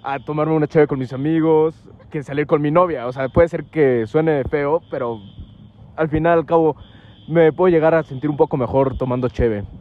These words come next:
Y ya para concluir mi participación, quería darle gracias a, a mis compañeros que,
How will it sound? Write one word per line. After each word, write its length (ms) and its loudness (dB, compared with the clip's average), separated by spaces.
Y 100 -2
ya 160 4
para 180 -4
concluir 320 -8
mi 120 2
participación, 920 -6
quería 220 -4
darle 240 0
gracias 360 -4
a, 280 -8
a 80 -8
mis 120 -8
compañeros 520 -6
que, 260 -10